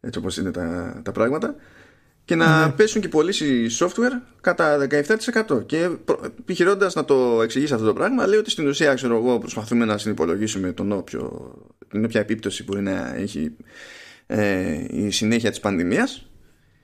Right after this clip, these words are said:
Speaker 2: Ναι.
Speaker 1: Και πραγματικά δεν έχουν αφήσει ενδεχόμενο για ενδεχόμενο απ' έξω. Δηλαδή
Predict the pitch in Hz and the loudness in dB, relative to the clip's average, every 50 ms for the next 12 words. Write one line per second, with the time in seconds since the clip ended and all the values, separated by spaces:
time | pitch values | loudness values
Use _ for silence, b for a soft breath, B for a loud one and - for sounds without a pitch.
0 | _ _ _ - 160 156 147 131 120 139 - 135 131 127 131 123 - 123 - 165 | _ _ _ -2 0 0 0 4 4 4 4 4 4 4 2 0 0 0 2 2
1 | 175 175 180 180 190 185 190 - 180 160 143 139 - 160 - - 180 170 156 143 | 2 4 2 2 0 0 -2 0 0 0 0 0 0 -2 -2 0 0 2 4 2
2 | 143 156 180 180 175 151 135 123 123 117 110 104 101 - 120 104 101 98 98 98 | 4 4 2 2 2 2 2 4 4 2 2 0 -2 -2 -2 -2 -2 0 0 0
3 | 98 95 - 104 - - - 85 - - - - _ _ _ _ _ _ _ _ | -2 0 0 0 0 0 -6 -8 -10 -12 -18 -20 _ _ _ _ _ _ _ _
4 | _ 104 104 107 107 113 135 | _ 0 2 2 4 4 2